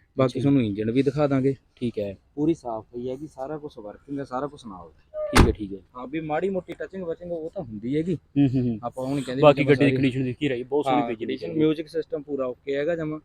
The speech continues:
Speaker 2: ਠੀਕ ਹੈ।
Speaker 1: ਪੂਰਾ ਵਧੀਆ ਲੱਗਿਆ ਹੋਇਆ ਹੈਗਾ।
Speaker 2: ਠੀਕ ਹੈ, ਠੀਕ ਹੈ।
Speaker 1: ਸ਼ੀਸ਼ੇ ਸਾਰੇ ਨਾਲ ਦੇ ਆ।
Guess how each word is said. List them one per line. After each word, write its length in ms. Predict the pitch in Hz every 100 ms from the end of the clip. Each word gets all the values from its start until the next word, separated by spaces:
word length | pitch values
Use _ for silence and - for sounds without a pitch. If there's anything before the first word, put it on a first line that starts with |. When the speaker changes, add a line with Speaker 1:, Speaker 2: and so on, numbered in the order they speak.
| _
Speaker 2:
ਠੀਕ 120 | 123
ਹੈ। 60 | -
Speaker 1:
ਪੂਰਾ 160 | 143 143
ਵਧੀਆ 260 | 113 120
ਲੱਗਿਆ 260 | 151 151 151
ਹੋਇਆ 180 | 139 139
ਹੈਗਾ। 180 | 143 160 _
Speaker 2:
ਠੀਕ 160 | 135 120
ਹੈ, 40 | 110
ਠੀਕ 160 | 107 95
ਹੈ। 100 | - _ _
Speaker 1:
ਸ਼ੀਸ਼ੇ 280 | 143 - 143
ਸਾਰੇ 240 | 143 170
ਨਾਲ 260 | 135 101 90
ਦੇ 140 |
ਆ। 20 | 87